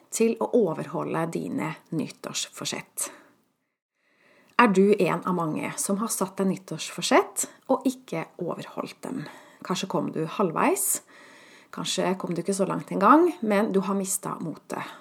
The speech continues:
Og da er det fort gjort å føle seg mislykket når vi ikke klarer å overholde målene våre. Kanskje tenker du at du mangler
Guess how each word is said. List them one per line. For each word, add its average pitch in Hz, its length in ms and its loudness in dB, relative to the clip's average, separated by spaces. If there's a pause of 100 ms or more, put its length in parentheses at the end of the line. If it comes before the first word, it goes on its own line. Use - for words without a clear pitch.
(720)
Og 185 240 -6
da 226 320 6
er 196 160 2
det 214 80 -6
fort 220 160 -2
gjort 285 240 4
å 208 80 -4
føle - 240 -4
seg 165 240 -4
mislykket 220 560 2 (680)
når 226 100 6
vi 233 80 2
ikke - 160 -10
klarer 156 240 0
å 160 80 -4
overholde 147 560 -2
målene - 480 -4
våre. - 320 -4 (1300)
Kanskje - 320 2
tenker 190 240 0
du 233 80 0
at 185 160 -2
du 202 80 4
mangler 165 320 0